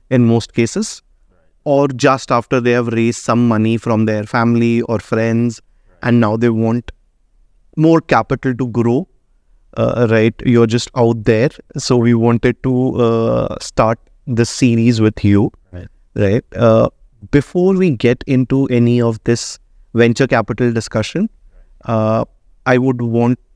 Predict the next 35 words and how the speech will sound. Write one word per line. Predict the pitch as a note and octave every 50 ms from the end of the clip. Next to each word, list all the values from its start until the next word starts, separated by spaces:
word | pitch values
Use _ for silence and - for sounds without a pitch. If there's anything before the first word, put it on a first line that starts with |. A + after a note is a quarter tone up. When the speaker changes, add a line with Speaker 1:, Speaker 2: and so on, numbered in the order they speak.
| _ _ _ _ -
Speaker 1:
our | B2 A#2+ A2+ B2 B2 -
audience | - A2 A2 A#2 B2+ C#3 C#3+ C#3 -
to | - C#3 - -
understand | G#2 G2 G#2 G2+ A2+ - - A#2 G2+ G2+ G2+ G2+ G#2 G#2 - - _ _ _ _
who | - D3 C3+ C3+
you | B2 A#2+ A#2+ A#2+ A#2
are, | A#2 G#2+ G#2 G#2 G#2 G#2 G#2+
what | G#2 G#2+ G#2+ -
is | G#2+ G#2+
your | A2 G#2 F#2+
background. | F2+ F#2+ F#2 G2+ G#2 G#2 G#2 G#2 G2+ G2 G2 G2 G2+ G2+ G2 - _ _ _ _ _ _ _ _
So | - B2
if | A#2 A2 -
you | B2 A#2+
wanna | A#2+ B2 B2
give | A2 A2+ A#2+ A2+
a | B2 A#2
brief | G#2+ A2 A2 A2 A2+ - A#2+
introduction, | A2 G#2 - G#2 G#2+ G#2+ - - - C#3+ D#3+
that | C3+ G#2 F#2
will | - G#2+ G2+
be | G#2 G#2
great. | F#2 - F#2+ G#2 G#2+ - - _ _ _ _ _ _ - - - _ _ -
Speaker 2:
Right. | G#2 G#2+ G#2+ G2+ -
So | - - A#2+ A2+
I'm, | G#2+ G2+ G2 F#2 F2+ F2+ F2+ - _ _ _ - - _ - - - _ _ -
I'm | - G2+ F#2+
from | - G2 F2+ F2
Kopital | - - G2 - G2 F#2 G2 F#2+ F#2 F2
Ventures. | F2+ F2 F2+ - - G#2 G2 F#2+ F2+ -
We're | - F2+ E2+
formerly | - - G#2 G2+ G2 G2+ F#2+ G2
called | F2+ - - G2+ F#2+ - -
Kenangan | - F#2+ F#2 F#2 F#2 F#2+ F#2
Capital. | - - F2+ - - - - C4+ D#4